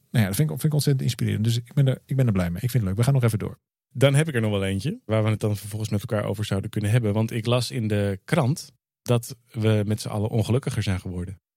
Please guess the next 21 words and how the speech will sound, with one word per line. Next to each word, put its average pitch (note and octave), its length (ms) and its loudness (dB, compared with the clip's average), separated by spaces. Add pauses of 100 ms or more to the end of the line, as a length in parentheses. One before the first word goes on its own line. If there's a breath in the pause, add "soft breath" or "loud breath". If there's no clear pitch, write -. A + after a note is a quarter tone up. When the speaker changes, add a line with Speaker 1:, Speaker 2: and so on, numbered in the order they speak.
(180)
Speaker 1:
Oh, D3 200 4
maar G2 180 4
mij A#2 220 6
was D#2+ 160 0
niks G2 200 0
gevraagd. D#3+ 320 2
Speaker 2:
Nee, C3+ 500 4
<laughs> - 60 -20
nee, A#2 300 0
aan A2 120 0
mij A2 200 0
ook A#2+ 180 -4
niet. C#3+ 260 -2 (100)
Maar G#2+ 500 0 (240)
door A2 600 2
de G#2 480 2
grote G2+ 580 -2
economische G2 680 -2
onzekerheid, G2+ 840 0
door F#2 460 -2
de F#2 460 0